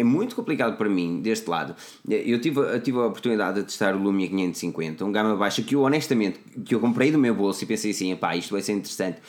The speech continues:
porque é o Windows dez." E estava à espera da mesma fluidez e fiquei super decepcionado.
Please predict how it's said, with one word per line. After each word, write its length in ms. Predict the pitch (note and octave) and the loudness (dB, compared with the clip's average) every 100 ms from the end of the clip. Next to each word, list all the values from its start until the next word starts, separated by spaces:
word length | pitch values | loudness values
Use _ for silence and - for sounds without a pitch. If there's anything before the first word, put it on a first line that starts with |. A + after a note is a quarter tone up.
| - - | -20 -20
porque 140 | _ A2+ | _ 0
é 40 | |
o 60 | F#2+ | 0
Windows 320 | G2+ G2 F#2 | 0 -2 -2
dez." 280 | F#2+ D#2+ - - - - | -2 -4 -8 -20 -20 -6
E 40 | |
estava 280 | C3+ F3 D#3+ | -4 -2 -4
à 40 | D#3+ | -6
espera 320 | - D#3 C3+ | -2 0 2
da 120 | B2+ | 4
mesma 320 | C3 B2 A#2+ | 4 4 0
fluidez 720 | A#2 G#2 G2+ F2+ D#2 D#2+ D#2+ - | 0 -2 0 0 -2 -4 -6 -10
e 60 | |
fiquei 340 | - A#3+ - D4 | -10 -8 -4 -4
super 640 | - - - F#3+ F3+ F#3+ | -4 -10 -6 -6 -2 -2
decepcionado. 600 | F3 F#3+ D#3 C#3+ E3+ D3 | 0 -2 -2 -2 0 -2